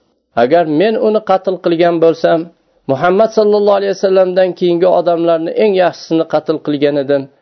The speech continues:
va yana odamlarni eng ya-, yomonini ham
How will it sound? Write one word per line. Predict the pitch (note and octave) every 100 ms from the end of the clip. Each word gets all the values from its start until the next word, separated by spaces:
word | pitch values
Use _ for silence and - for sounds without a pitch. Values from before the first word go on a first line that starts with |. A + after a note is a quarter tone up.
| _ -
va | C#3
yana | D3+ C#3 C#3+ - _
odamlarni | - A#2+ B2 A#2 A#2 A#2
eng | B2+ C#3
ya-, | A#2+ A#2+ A#2+
yomonini | B2+ B2+ A#2 A#2 A2 A#2+
ham | A2+